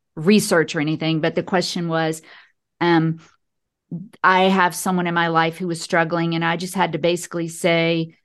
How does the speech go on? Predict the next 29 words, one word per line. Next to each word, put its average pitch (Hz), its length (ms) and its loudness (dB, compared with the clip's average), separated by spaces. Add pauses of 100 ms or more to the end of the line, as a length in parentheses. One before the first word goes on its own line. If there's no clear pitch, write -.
(120)
you 185 100 -2
know, 170 140 0
"Get 185 160 6
out 196 160 8
of 220 100 2
your 226 160 6
own 220 160 2
self. 214 480 0
It's 190 140 -8
not 190 200 0
all 202 100 2
about 196 280 2
you, 214 240 2
and 175 140 -2
just 185 180 -10
come 202 180 -4
on 202 240 4
and 170 140 -2
push 214 260 -4
forward 196 360 0
and 175 120 -4
go. 190 380 2
You 190 140 -2
don't 185 120 0
have 196 180 -4
to 190 120 -4
live 185 280 0
in 175 160 -2
this, 175 300 -6